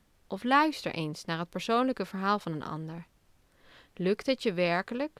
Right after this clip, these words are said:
zonder inmenging van jezelf te luisteren? Zie je in de ogen werkelijk de ander? Zintuigen zijn in samenhang met onze gezondheid heel boeiend.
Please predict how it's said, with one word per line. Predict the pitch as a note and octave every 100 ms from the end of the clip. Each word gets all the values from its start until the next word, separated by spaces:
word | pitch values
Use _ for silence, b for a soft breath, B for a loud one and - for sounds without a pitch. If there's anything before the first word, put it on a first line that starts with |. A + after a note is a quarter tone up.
| -
zonder | - G3+ G#3 G3+ -
inmenging | G#3+ G3+ F3+ F3 F3+ G3
van | F#3+ F#3+
jezelf | F#3 G3 F#3
te | - F3+
luisteren? | F3 E3+ F#3 - G#3 A#3 D#4 _ _ _ _ _ _ _ _
Zie | - F3+ A3+
je | A#3+ -
in | G3+
de | -
ogen | - G3 F#3 F3
werkelijk | F3 F3+ F#3+ A3 A#3 -
de | -
ander? | A3 A3+ B3 D4 - _ _ _ _ _ _ _ _ _ _ _ _ _ _ _ _ _ _ B B B
Zintuigen | - B3 F4 D#4 F3+ F#3 G3+
zijn | G#3+ G3+
in | G3
samenhang | - C#4 D4+ A3 F3 F#3+
met | F#3+
onze | G#3 G3+
gezondheid | G3 F3 G#3+ C4 A3+ E3 D#3+
heel | G3 F#3+
boeiend. | A3+ A3+ C#3 D#3 -